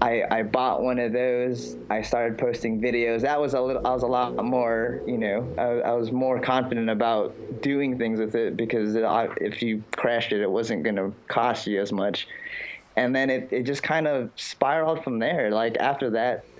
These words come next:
I started getting more views. I started getting a little bit more artsy with the videos I posted, and then, and then Immersion came along, and then it just, from there, it really just started to blow up.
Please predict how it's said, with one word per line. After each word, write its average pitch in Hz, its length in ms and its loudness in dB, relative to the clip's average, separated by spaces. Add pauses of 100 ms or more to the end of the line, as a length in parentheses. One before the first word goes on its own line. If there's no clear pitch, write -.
I 113 100 0
started 127 320 0
getting 123 240 -2
more 127 320 0
views. 127 640 -2 (120)
I 110 100 2
started 123 320 2
getting 120 220 0
a 123 40 2
little 123 120 2
bit 120 140 0
more 120 640 0 (400)
artsy 135 500 -2
with 123 300 -2
the 117 80 -2
videos 120 460 -2
I 123 120 2
posted, 123 720 -2 (200)
and 117 220 0
then, 113 580 0 (920)
and 113 200 2
then 127 120 2
Immersion 127 500 0
came 131 180 0
along, 127 460 2
and 120 160 0
then 117 640 0
it 110 200 0
just, 120 440 -4
from 120 220 0
there, 120 240 2
it 107 60 0
really 120 320 0
just 107 160 -2
started 107 260 0
to 107 60 0
blow 110 240 0
up. 110 240 -2